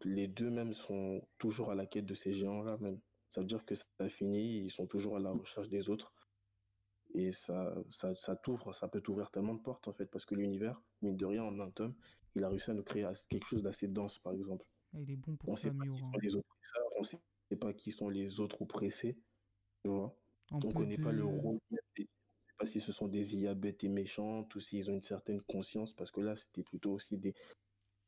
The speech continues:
Speaker 1: des gens un peu contrôlés, un peu à la, à la Power Ranger. Bon, là, je grossis le truc, mais c'est un peu comme ça. En tout cas, c'est comme ça que je l'ai ressenti, tu vois.
Speaker 2: Du coup, euh, comment on appelle ça ? De toute façon, Miura,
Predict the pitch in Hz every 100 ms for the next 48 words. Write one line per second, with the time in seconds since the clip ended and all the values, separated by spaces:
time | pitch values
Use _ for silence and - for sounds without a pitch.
0 | _ - - _ - 98 101 120 - 147
1 | 113 - 110 113 95 - 98 95 92 95
2 | - 98 101 101 104 107 - - 92 95
3 | 104 - - 110 - 110 - 113 101 98
4 | 101 - _ _ _ _ _ - 110 101
5 | 98 101 - _ _ _ _ - - 127
6 | 107 92 98 101 110 107 95 101 - 92
7 | - - _ _ _ _ - 185 190 214
8 | - _ _ _ _ 156 143 _ _ -
9 | 147 135 165 165 170 _ _ _ _ 214
10 | 147 139 139 139 139 139 139 139 143 143
11 | 143 147 143 143 147 - 151 - 151 -
12 | _ _ - 151 185 185 175 160 160 175